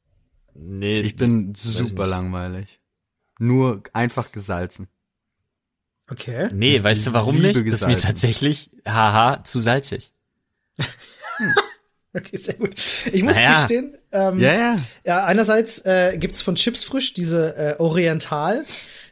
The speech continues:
Speaker 3: Die machen mich halt, die machen mich halt wirklich, die, die nehme ich zu mir und ich werd direkt zum Drogenabhängigen. Also ich kann
Speaker 1: Ja,
Speaker 3: nicht
Speaker 1: okay, ja.
Speaker 3: aufhören. Es geht nicht. Ähm, ansonsten mag ich total gerne einfach so, ähm,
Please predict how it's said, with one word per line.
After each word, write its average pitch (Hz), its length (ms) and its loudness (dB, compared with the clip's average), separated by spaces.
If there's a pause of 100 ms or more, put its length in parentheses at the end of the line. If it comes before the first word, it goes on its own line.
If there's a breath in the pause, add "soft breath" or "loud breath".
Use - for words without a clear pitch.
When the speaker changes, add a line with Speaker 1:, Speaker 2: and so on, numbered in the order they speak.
(280 loud breath)
Speaker 3:
Die 170 60 2
machen 185 280 4
mich 196 200 4
halt, 175 420 2 (200)
die 165 80 0
machen 180 220 2
mich 175 160 0
halt 165 180 -2
wirklich, 170 420 -6
die, 160 200 -14
die 170 120 -2
nehme 196 160 4
ich 196 140 0
zu 220 140 0
mir 233 220 4
und 202 120 -6
ich 180 160 -6
werd 175 360 -2
direkt 170 260 -4
zum 170 160 -2
Drogenabhängigen. 139 960 -4
Also 147 180 -2
ich 156 100 -8
kann 190 200 0
Speaker 1:
Ja, 156 60 6
Speaker 3:
nicht 131 80 4 (100)
Speaker 1:
okay, 104 180 6
ja. 98 80 6
Speaker 3:
aufhören. 180 260 0
Es - 160 -10
geht 196 220 0
nicht. - 320 -4 (480 loud breath)
Ähm, 170 260 2
ansonsten 196 480 0
mag 226 220 -2
ich - 100 -12
total 220 360 -2
gerne 226 360 0
einfach 202 240 -4
so, 196 480 0
ähm, 170 600 0